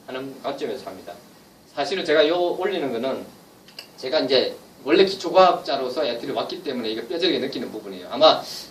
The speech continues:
전자통신에 원래 계신 분들은 조금 안 느낄 수도 있어요. 이건 이견이 있을 수도 있어요. 조금 한번 보시면은 저는 애트리와 키스트로 이렇게 비교를, 연구소, 두 연구소를 비교해 보면 상당히 위상이 다르다고 봐요.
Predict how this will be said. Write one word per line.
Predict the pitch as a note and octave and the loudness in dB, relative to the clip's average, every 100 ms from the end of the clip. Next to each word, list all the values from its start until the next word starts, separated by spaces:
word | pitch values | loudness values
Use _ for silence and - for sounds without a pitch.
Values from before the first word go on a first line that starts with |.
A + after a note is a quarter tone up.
| - - - - - | -20 -20 -20 -20 -12
전자통신에 | C#3+ F3 F#3+ - - F3 F#3+ D#3+ | 0 4 4 2 -10 -10 -6 0
원래 | C#3+ G3+ | 4 6
계신 | E3+ C3+ D#3 | 6 2 -2
분들은 | D3 B2+ | -6 -8
조금 | - E3+ | -8 -6
안 | - B2+ | -4 -4
느낄 | E3+ G#3 | -2 -4
수도 | F#3+ D3 | -6 -6
있어요. | C3 | -6
이건 | C3+ C3+ A2 A2+ | -4 -4 -8 -10
이견이 | B2 F3 E3+ | -4 -2 -2
있을 | D3+ | -4
수도 | C3+ | -6
있어요. | B2 - | -8 -10
조금 | - D3 | -8 -6
한번 | A#2+ A#2+ | -4 -6
보시면은 | B2+ B2 B2 G2+ A#2 - - - - - | -6 -8 -8 -10 -10 -10 -12 -14 -20 -10
저는 | E3+ G3+ F#3+ - - - - - - | -4 -2 -2 -6 -14 -20 -20 -20 -10
애트리와 | C3 C3+ G3+ A3+ - | -8 -6 0 4 4
키스트로 | - - - - B2+ - | 4 -6 -6 -6 -4 -6
이렇게 | B2 B2+ | -10 -12
비교를, | A#2 C3+ D3 | -8 -4 -2
연구소, | A#2 B2 C3+ | -2 -6 -6
두 | - C#3+ | -6 -4
연구소를 | C#3 A#2+ C#3+ - | -4 -4 -6 -8
비교해 | G2+ A#2+ A2 | -8 -8 -8
보면 | - A2+ A#2 - - - - - - - - - - - - - - _ _ - | -8 -10 -12 -14 -16 -14 -14 -16 -20 -20 -20 -20 -20 -20 -20 -20 -20 _ _ -8
상당히 | F#3+ A3 G3+ | 6 6 6
위상이 | F#3 A#3 G#3 | 2 2 2
다르다고 | - - D#3 - | 4 2 4 2
봐요. | - - - | 0 -8 -10